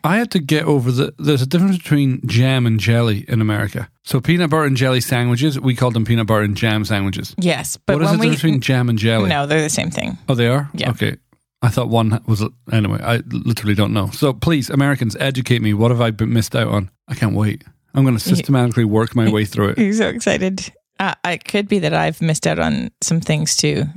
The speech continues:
Speaker 2: Uh, I never got to eat all those sugary cereals when I was a kid.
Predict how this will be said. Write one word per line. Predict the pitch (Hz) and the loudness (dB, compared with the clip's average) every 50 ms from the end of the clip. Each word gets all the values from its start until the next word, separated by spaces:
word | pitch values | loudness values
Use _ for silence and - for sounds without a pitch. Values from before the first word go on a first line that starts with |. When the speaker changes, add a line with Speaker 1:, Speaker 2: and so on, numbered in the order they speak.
| - _ _ | -16 _ _
Speaker 2:
Uh, | 165 156 - - - 165 - _ _ _ _ _ _ _ _ _ _ _ _ _ _ _ _ - | -2 -2 -2 -2 -6 -8 -8 _ _ _ _ _ _ _ _ _ _ _ _ _ _ _ _ -2
I | 170 175 185 | 0 2 2
never | 190 190 196 | 2 2 2
got | 202 208 190 | 2 0 0
to | - - 160 | 0 0 0
eat | 175 | 2
all | 165 170 | 2 2
those | 185 151 160 - | 2 0 0 0
sugary | - - 160 - 151 147 | 2 2 4 4 2 2
cereals | 151 - - 143 - - - 160 - | 2 0 0 0 0 0 -2 -2 -2
when | - - | -2 -4
I | 156 | -2
was | 170 170 | -2 -4
a | - | -6
kid. | - - - - | -6 -6 -6 -8